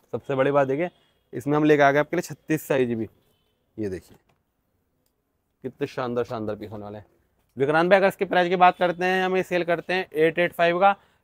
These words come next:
लेकिन ये भी हम आपको दे देंगे फ़ाइव ट्वेंटी फ़ाइव में, पाँच सौ पच्चीस रुपये में ट्राउजर।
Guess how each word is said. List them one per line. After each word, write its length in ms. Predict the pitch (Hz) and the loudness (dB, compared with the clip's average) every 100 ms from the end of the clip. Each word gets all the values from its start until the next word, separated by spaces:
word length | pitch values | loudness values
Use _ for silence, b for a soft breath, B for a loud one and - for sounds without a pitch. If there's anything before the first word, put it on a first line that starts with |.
| - | -2
लेकिन 360 | 139 151 185 | 0 2 2
ये 100 | 180 | 2
भी 60 | 180 | 2
हम 100 | 185 | 4
आपको 220 | 175 175 | 2 2
दे 140 | 175 175 | -2 -2
देंगे 220 | 170 190 | -2 -4
फ़ाइव 240 | - 175 170 | 2 2 2
ट्वेंटी 280 | 175 160 | -2 -4
फ़ाइव 200 | 165 147 | -2 -2
में, 80 | 127 | -2
पाँच 300 | 127 143 156 | 0 0 0
सौ 100 | 156 | -4
पच्चीस 300 | 175 170 175 | -4 -4 -6
रुपये 160 | 156 160 | -2 -2
में 100 | 151 | 0
ट्राउजर। 300 | 147 123 107 | 0 -2 -4